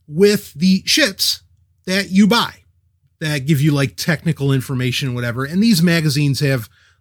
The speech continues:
lately, it's part of the reason I don't buy Star Trek ships from them anymore,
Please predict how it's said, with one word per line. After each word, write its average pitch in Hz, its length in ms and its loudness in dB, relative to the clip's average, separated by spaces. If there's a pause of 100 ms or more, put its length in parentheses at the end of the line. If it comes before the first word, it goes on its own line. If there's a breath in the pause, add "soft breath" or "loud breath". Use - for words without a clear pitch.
lately, 170 480 0
it's 131 180 -6
part 160 160 -4
of - 20 -2
the 135 80 0
reason 139 240 0
I 123 60 -2
don't 123 180 -4
buy 120 160 -4
Star 127 240 -4
Trek - 160 -8
ships - 240 -10
from 120 140 -10
them 110 120 -8
anymore, 113 380 -8